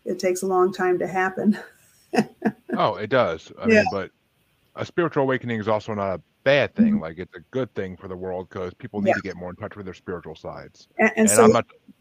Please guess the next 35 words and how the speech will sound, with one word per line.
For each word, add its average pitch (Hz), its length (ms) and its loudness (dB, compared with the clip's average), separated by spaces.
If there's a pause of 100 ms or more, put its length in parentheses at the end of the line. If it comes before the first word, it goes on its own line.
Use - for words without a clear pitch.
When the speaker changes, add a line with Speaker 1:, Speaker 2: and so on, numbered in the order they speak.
(100)
Speaker 1:
yeah, 196 160 0
you 214 140 4
will 262 160 10
have 208 280 4
this, 190 280 0 (380)
you 226 160 4
know, 170 200 2
when 185 220 -2
that's, - 480 2 (640)
something's 220 500 2
bubbling 208 380 4
to 220 80 -2
the 185 120 -4
top, 190 380 -2
like 190 160 -2
the - 80 -2
spiritual 208 440 0
awakening, 214 680 0 (360)
you're 208 140 2
gonna 233 200 10
have 240 260 2
conflict 254 720 -2
from 196 240 -4
the 185 120 -4
old 190 260 -2
and 185 140 0
the 175 60 -2
new, 180 560 0 (480)
um, 202 280 0
and 254 180 0
even 330 260 6
internally, 320 760 4
you 214 120 0
know. 202 360 -2
Um, 196 400 -6